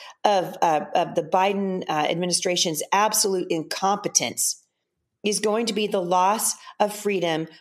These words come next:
for people around the world. And what did he do after he gave his, his, his ridiculous speech?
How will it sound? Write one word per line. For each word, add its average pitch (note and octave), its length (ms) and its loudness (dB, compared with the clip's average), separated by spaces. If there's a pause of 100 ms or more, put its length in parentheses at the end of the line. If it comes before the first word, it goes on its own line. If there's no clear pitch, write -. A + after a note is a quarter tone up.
for F3+ 220 2
people G3+ 580 -2
around E3+ 600 2 (160)
the E3+ 100 2
world. D3+ 380 0 (1120)
And A#3 320 2
what A#3+ 100 2
did C#4+ 100 0
he C#4 100 0
do C4 160 0
after B3+ 260 0
he A#3+ 140 0
gave B3 200 0
his, A#3+ 380 -2
his, A3+ 360 -2
his G#3+ 280 -4
ridiculous G#3+ 480 -2
speech? A3 500 -2